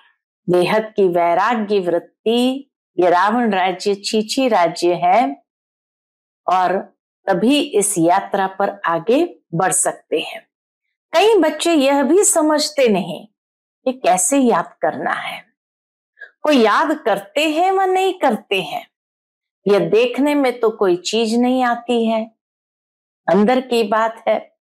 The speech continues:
तो कर रहे हैं, नहीं कर रहे हैं, पता ही नहीं चलता है। बाप कहते हैं, "अपने को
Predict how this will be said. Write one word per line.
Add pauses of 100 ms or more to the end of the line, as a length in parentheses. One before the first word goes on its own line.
(480)
तो
कर
रहे
हैं,
नहीं
कर
रहे
हैं,
पता
ही
नहीं
चलता
है। (1000)
बाप
कहते
हैं,
"अपने
को